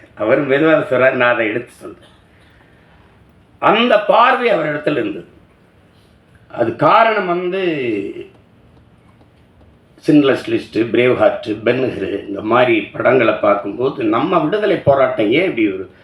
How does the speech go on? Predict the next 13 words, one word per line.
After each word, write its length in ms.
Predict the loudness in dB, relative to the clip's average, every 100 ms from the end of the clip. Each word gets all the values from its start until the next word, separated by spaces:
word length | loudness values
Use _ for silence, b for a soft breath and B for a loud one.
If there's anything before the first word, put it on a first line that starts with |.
| b -4
படமா 240 | -2 0
வரக்கூடாதுன்னு 560 | 0 2 0 2 2 2
அவருக்கு 320 | 0 -2 -4
ஒரு 160 | -8 -6
இது 120 | -8
இருந்தது. 280 | -8 -12 -20 _ _ _ b b b b b b b b _ _ -20 _ _ -20 -4
ஒரு 120 | -2
கெடுவாய்ப்பா 680 | 2 2 4 4 4 2 2
தமிழ் 320 | 2 2 2
பேரினத்தில் 560 | 2 2 2 0 0 2
அவர் 200 | 2 2
ஒரு 180 | 0 2
நிர்வாக 800 | 4 4 4 2 0 -2 -4